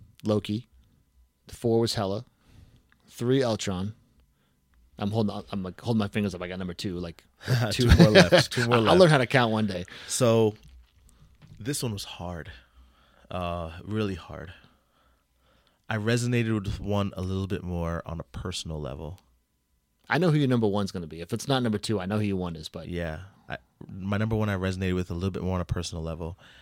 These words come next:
Speaker 2: than I did number two. But
Speaker 1: Okay.
Speaker 2: it was really, like, one A, one B. They were both fantastic.
Speaker 1: Okay.
Speaker 2: Um, my number two is Thanos.
Speaker 1: Okay.
Speaker 2: Okay. Uh, Josh Brolin. Thanos was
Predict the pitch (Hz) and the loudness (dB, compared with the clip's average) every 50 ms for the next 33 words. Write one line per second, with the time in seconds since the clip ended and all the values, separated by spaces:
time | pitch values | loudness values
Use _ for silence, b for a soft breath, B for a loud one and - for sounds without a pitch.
0 | B B B B B B - - 95 90 87 85 82 87 85 85 85 90 85 82 | B B B B B B -10 -6 -6 -4 -4 -4 -6 -6 -6 -6 -6 -8 -8 -8
1 | 82 - - - 71 67 80 90 92 101 - - - 90 82 76 87 87 - - | -10 -10 -10 -8 -8 -8 -10 -12 -14 -16 -10 -6 -4 -2 -2 -2 -4 -6 -8 -6
2 | 87 92 104 104 92 92 95 95 90 90 85 82 87 95 95 92 90 87 85 - | -4 -2 -2 -2 -2 -2 -2 -2 -2 -2 -4 -6 -8 -10 -8 -8 -6 -6 -6 -8
3 | 73 85 85 85 85 85 85 85 85 85 80 78 90 90 85 85 82 85 85 - | -8 -8 -8 -8 -8 -8 -10 -10 -8 -8 -8 -6 -6 -6 -6 -6 -6 -8 -10 -10
4 | - - 87 82 82 - 92 - - - - - - _ - _ _ _ - - | -12 -12 -12 -12 -12 -12 -14 -14 -14 -16 -18 -18 -18 _ -20 _ _ _ -12 -10
5 | - - 92 90 95 - b b b b b b b b b b b b - 82 | -8 -8 -8 -8 -8 -12 b b b b b b b b b b b b -14 -12
6 | 85 85 87 87 - - 98 _ _ _ _ _ _ _ _ _ _ _ - - | -12 -12 -12 -14 -16 -20 -20 _ _ _ _ _ _ _ _ _ _ _ -20 -20
7 | - - _ - - 95 98 101 104 101 - 107 98 92 - - 87 85 80 71 | -20 -20 _ -16 -12 -10 -10 -8 -8 -8 -8 -6 -6 -6 -6 -6 -6 -6 -6 -6
8 | 85 117 - - - - _ _ _ _ _ _ _ _ - - 104 - 117 104 | -8 -8 -10 -14 -18 -20 _ _ _ _ _ _ _ _ -10 -8 -6 -4 -2 -4
9 | 101 104 _ - _ _ _ _ - 95 92 92 92 95 113 - _ _ - - | -4 -6 _ -18 _ _ _ _ -18 -14 -10 -8 -8 -8 -8 -10 _ _ -14 -10
10 | - 87 87 85 85 92 90 85 85 - - - 90 85 87 90 92 113 117 _ | -6 -6 -6 -4 -4 -4 -4 -4 -6 -8 -6 -4 -2 -2 -2 -2 -4 -6 -8 _
11 | B B B B B B B B B B B B B B B B B B _ _ | B B B B B B B B B B B B B B B B B B _ _
12 | _ _ _ _ _ _ - - 107 110 117 120 120 120 120 - - - - - | _ _ _ _ _ _ -4 -2 0 2 2 2 2 2 0 -2 -4 -8 -8 -8
13 | - 87 90 92 90 90 87 90 90 87 87 90 92 95 - - | -6 -2 0 0 0 2 0 0 0 -2 -4 -6 -8 -10 -12 -14